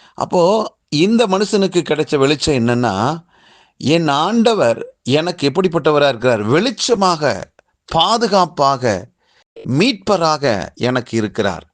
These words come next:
நான் யாருக்கும் பயப்பட வேண்டிய அவசியம் இல்லைங்கிறார்."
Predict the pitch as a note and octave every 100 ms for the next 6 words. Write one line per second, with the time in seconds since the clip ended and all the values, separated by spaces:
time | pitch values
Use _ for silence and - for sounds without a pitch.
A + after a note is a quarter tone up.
0 | _ _ _ _ - B2 A#2+ A2+ C3+ E3+
1 | D3+ B2 A2 B2+ C3 A#2+ A2+ G2 A2 -
2 | C3 A2+ F#2+ E2+ E2